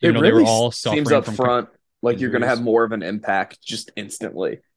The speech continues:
Speaker 2: You know?
Speaker 1: It's
Speaker 2: Like, I
Speaker 1: kinda
Speaker 2: don't know if
Speaker 1: crazy.
Speaker 2: that's just me, but, like, even, like,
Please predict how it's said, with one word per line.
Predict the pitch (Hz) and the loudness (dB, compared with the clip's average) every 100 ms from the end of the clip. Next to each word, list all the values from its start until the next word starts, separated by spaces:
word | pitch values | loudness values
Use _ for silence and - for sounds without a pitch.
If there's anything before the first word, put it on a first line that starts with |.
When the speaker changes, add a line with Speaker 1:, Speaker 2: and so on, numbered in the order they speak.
| _ _ | _ _
Speaker 2:
You | 127 | -2
know? | 127 131 143 - 139 | 2 4 2 0 -6
Speaker 1:
It's | 135 | 0
Speaker 2:
Like, | 147 | 4
I | |
Speaker 1:
kinda | 156 | 6
Speaker 2:
don't | 196 | 6
know | 196 220 | 6 6
if | |
Speaker 1:
crazy. | - | 6
Speaker 2:
that's | 190 - | 4 4
just | - 170 143 | 0 0 2
me, | 139 147 | 4 4
but, | 127 127 | 2 2
like, | 147 143 - _ _ _ _ _ - | 4 2 0 _ _ _ _ _ 2
even, | 190 226 | 4 6
like, | 208 202 123 | 6 4 2